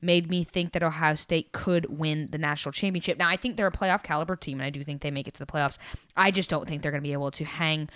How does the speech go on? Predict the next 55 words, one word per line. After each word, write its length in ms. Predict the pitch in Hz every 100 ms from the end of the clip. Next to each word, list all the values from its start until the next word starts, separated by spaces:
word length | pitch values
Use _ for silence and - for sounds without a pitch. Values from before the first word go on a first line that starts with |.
| - -
with 240 | 180 214 -
the 180 | 185
Clemsons 640 | 185 190 185 185 170 170 165
and 220 | 151 151
the 100 | 151 -
Alabamas, 680 | 147 147 147 147 143 147 -
uh, 220 | 147 147 143
this 280 | 160 147 -
year. 180 | 135 120
So, 220 | - 151 - - -
uh, 340 | - 139 127 104
I, 120 | - -
and 160 | 202
heck, 240 | 196 226 196
you 60 |
know 60 | 190
what? 120 | 226 -
I 80 |
could 120 | - 240
even 220 | 233 240
say, 180 | 226 226
see 180 | - 220
them 160 | 214
losing 240 | 208 208 202
to 60 |
Notre 260 | 190 175 165
Dame. 140 | 131 90 - _ _ _ _ _ - -
So, 320 | - 180 165 - - -
um, 440 | 170 170 170 170 - - _ _ _ _ -
like 140 | 208
I 40 | 196
said, 280 | 208 196 - - -
forty-two 400 | 330 320 - 247
to 60 |
thirty-five 420 | 247 240 233 214
is 160 | 202 190
the 100 | 190
final 380 | - 202 202 190
there. 200 | 185 185
I'll 80 | 190
let 160 | 185
you 60 | 180
break 240 | 185 175
down 220 | - 180
the 60 | 175
stats 440 | - 185 170 -
and 100 | 170
figures, 460 | - 170 165 160 156
but, 260 | 165 156 170
uh, 120 | 160
my 120 | 165
question 440 | - 208 - 180
for 100 | 160
you 300 | 160 170 208
is, 300 | 175 143 143